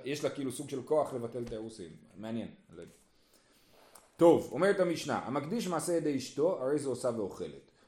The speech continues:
האדם מקדיש מעשה ידי אשתו. אמרנו, מעשה ידיה לבעלה, נכון? אז הוא אומר, "אה,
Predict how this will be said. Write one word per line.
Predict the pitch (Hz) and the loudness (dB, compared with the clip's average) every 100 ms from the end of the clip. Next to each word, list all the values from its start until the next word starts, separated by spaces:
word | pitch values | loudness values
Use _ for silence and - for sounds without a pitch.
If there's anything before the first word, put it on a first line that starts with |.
| _ _ _ _ _ | _ _ _ _ _
האדם | 113 123 131 131 131 160 180 196 208 - - | 4 8 8 6 4 8 10 10 6 -8 -10
מקדיש | 123 117 139 220 196 | -8 -8 -2 -2 -2
מעשה | 156 143 | -2 0
ידי | 156 143 135 | 0 2 -2
אשתו. | - 104 78 - 85 | -4 -6 -8 -8 -6
אמרנו, | 113 151 156 | -2 0 0
מעשה | 120 113 131 | 0 -2 0
ידיה | 151 127 131 | 0 2 2
לבעלה, | 117 104 98 87 78 80 - | 2 2 0 -2 -6 -10 -16
נכון? | 90 139 160 160 - - _ - | -6 -2 -2 -4 -16 -20 _ -10
אז | 104 | -6
הוא | 147 | -4
אומר, | 202 | -2
"אה, | 214 202 240 | -2 -2 -4